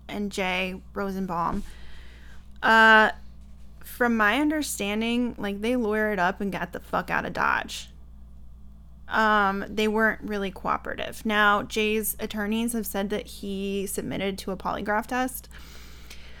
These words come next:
but police really have nothing to say about that. Um, David, her friend, um,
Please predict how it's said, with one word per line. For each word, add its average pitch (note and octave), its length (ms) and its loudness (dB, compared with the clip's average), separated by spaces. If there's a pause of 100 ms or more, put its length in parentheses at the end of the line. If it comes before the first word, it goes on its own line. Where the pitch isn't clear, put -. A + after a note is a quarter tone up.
(160)
but A3+ 300 4
police - 720 -2 (800)
really A3 260 4
have G#3 180 -2
nothing F#3+ 280 -4
to F3 80 -8
say E3+ 200 -4
about - 240 -6
that. - 220 -8 (840)
Um, G#3+ 480 6 (560)
David, A3 520 4
her G#3 240 -2
friend, G#3 760 2 (840)
um, G#3+ 400 8